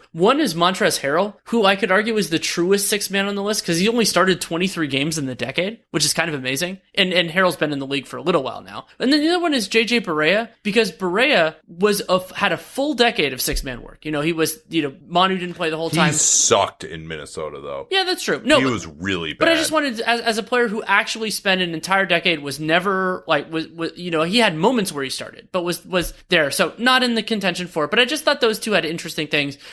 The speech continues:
Speaker 1: And Barea was second of the six-man eligible players, second in assist per, assist percentage behind Kendall Marshall of all, of all players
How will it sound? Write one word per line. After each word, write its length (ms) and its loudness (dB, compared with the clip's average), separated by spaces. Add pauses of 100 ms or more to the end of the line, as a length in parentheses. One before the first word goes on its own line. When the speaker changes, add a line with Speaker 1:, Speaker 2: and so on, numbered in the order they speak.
(100)
Speaker 1:
And 160 2
Barea 340 4
was 260 0 (140)
second 580 0
of 200 2
the 80 0
six-man 440 2
eligible 320 0
players, 460 -2 (140)
second 400 0
in 140 0
assist 380 -2
per, 180 -8 (100)
assist 320 -4
percentage 380 -4
behind 400 0 (160)
Kendall 260 0
Marshall 360 0 (120)
of 140 -4
all, 180 0
of 140 -4
all 140 2
players 420 -4